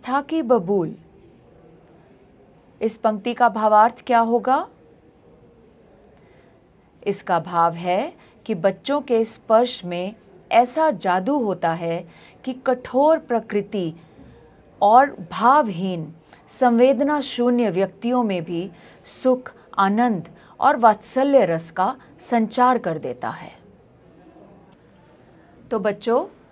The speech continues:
मुझे आशा ही नहीं, विश्वास है कि आपको इस कविता को पढ़ने और समझने में बहुत ही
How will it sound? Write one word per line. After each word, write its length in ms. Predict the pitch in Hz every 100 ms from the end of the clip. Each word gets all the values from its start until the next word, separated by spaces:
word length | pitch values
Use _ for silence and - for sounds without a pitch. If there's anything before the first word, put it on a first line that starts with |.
| _ _ 220
मुझे 320 | 226 269 302
आशा 320 | 214 208 262
ही 200 | 269 226
नहीं, 400 | 202 180 185 254 - _ -
विश्वास 640 | 196 202 196 190 233 254 208
है 280 | 175 196 - _ -
कि 140 | 226 214
आपको 440 | 196 196 220 233
इस 280 | 233 202 -
कविता 440 | - 180 175 208
को 200 | 208 208
पढ़ने 580 | 196 196 185 175 190 247 - - -
और 140 | 285
समझने 560 | 320 226 202 180 190 180
में 260 | 165 156 - _ -
बहुत 440 | 220 277 339 -
ही 180 | 190 160